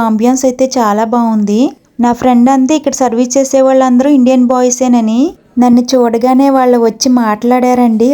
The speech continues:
అందులో ఇద్దరు అబ్బాయిలు అయితే తెలుగే మాట్లాడారు తెలుసా, చాలా హ్యాపీ అనిపించింది. మేముండే ప్లేస్ దగ్గరలో ఫస్ట్ టైమ్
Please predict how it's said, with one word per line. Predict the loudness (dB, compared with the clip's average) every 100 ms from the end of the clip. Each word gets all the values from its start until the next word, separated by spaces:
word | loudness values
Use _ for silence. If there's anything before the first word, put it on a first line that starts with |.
| 2
అందులో | 2 0 0 2
ఇద్దరు | 0 0 -2
అబ్బాయిలు | -2 -2 -2 0
అయితే | -2 -4
తెలుగే | -2 -2 0 0
మాట్లాడారు | 0 0 0 0 0 0
తెలుసా, | -2 -2 -2 -2 -2
చాలా | -2 -2 0 0
హ్యాపీ | -2 -2 0
అనిపించింది. | 0 2 0 0 0 -2 -2 -2 -4 _ _ _
మేముండే | 0 2 2 2 0 0
ప్లేస్ | 0 -2 -2
దగ్గరలో | -2 -4 -2 -2 -2 -4
ఫస్ట్ | -2 -4 -4 -2
టైమ్ | 0